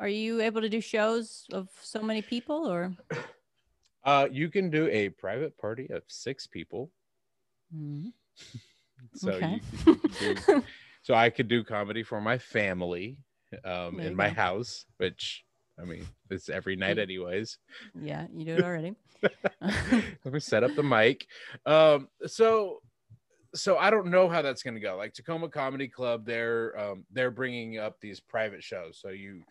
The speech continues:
Speaker 1: Oh, okay.
Speaker 2: for, like, a hundred and fifty bucks, you rent it out for an hour, and they open the menu in the bar,
Speaker 1: Oh,
Speaker 2: and
Speaker 1: okay.
Speaker 2: you get,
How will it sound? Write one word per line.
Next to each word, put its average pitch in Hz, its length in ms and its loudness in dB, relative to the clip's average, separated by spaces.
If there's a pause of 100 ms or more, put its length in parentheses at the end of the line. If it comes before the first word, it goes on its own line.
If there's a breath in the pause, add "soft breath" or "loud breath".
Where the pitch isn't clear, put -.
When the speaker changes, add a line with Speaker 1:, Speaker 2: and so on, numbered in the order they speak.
(220 loud breath)
Speaker 1:
Oh, 143 120 -12
okay. 143 180 -14
Speaker 2:
for, 110 80 -6
like, 104 180 -4
a 101 80 -4
hundred 123 320 -6
and 113 120 -4
fifty 117 320 -8
bucks, 101 520 -6
you 101 220 -14
rent 101 280 -8
it 104 60 -8
out 95 240 -8
for 98 160 -14
an 90 180 -16
hour, 90 600 -8 (320)
and 90 340 -10
they 87 120 -6
open 92 280 -8
the 92 80 -10
menu 92 400 -8
in 90 80 -10
the 87 140 -8 (120)
bar, 85 480 -8 (600 soft breath)
Speaker 1:
Oh, 90 40 -6
Speaker 2:
and 90 320 -4
Speaker 1:
okay. 98 140 -8
Speaker 2:
you 92 180 -10
get, 90 300 -2